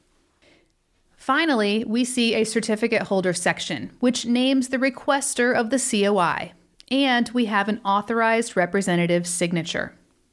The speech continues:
Agent-issued C O Is are commonly used for proof of insurance right after you've accepted a quote for coverage. But once you receive your formal policy from the insurance carrier,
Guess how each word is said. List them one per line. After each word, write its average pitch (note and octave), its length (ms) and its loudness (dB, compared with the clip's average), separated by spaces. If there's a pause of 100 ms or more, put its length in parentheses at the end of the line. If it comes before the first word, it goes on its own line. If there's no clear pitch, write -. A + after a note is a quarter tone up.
(720)
Agent-issued C#4+ 880 0
C B3 240 2
O C4+ 100 2
Is E3 460 2
are C4 120 0
commonly F4+ 600 0
used F#3+ 440 2
for G#3 160 0
proof B3 360 -2
of A3+ 140 0
insurance F3+ 600 0 (100)
right G3 380 0
after A3+ 400 0
you've F#3+ 240 0
accepted F#3+ 480 -2
a G3 80 2
quote F3+ 320 0
for G3 120 -4
coverage. - 760 -2 (480)
But - 420 -2 (100)
once B3 340 0
you C#4 120 2
receive A3 600 0
your A#3+ 140 2
formal B3 500 2
policy B3+ 580 0
from F#3 220 -2
the F#3 140 -2
insurance C#4 480 2
carrier, D#3+ 580 -4